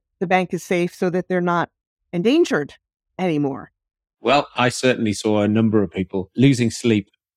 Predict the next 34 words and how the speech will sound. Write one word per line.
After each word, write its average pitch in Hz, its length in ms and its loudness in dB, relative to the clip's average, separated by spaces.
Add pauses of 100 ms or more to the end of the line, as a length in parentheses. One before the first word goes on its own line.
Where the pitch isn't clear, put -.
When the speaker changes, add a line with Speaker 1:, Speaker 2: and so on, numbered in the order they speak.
(320)
Speaker 2:
twenty-four 113 480 -2
hours, 107 220 0
forty-eight 101 420 -4
hours 101 260 -2
of 98 80 -6
sleep 101 320 -4
as 90 120 -10
they 101 260 0
moved 95 280 0
money 98 300 2
or 92 240 -2 (240)
got - 140 -6
their 95 120 -6
portfolio 104 580 0
companies 90 400 -4
to 98 80 -8
move 95 180 -2
money. 90 280 -2 (120)
Speaker 1:
Yeah, 170 140 -14 (120)
we're, 269 180 0
we're 370 120 0
hearing 494 360 0
now, 247 260 2
like, 233 280 0
"Oh, 254 300 2
it's, - 240 -6
this 254 220 -4
isn't 220 260 0
systemic," 208 560 -2
but 208 100 -4
then 208 140 0
you 208 80 -2
saw 202 160 0
problems 196 320 -2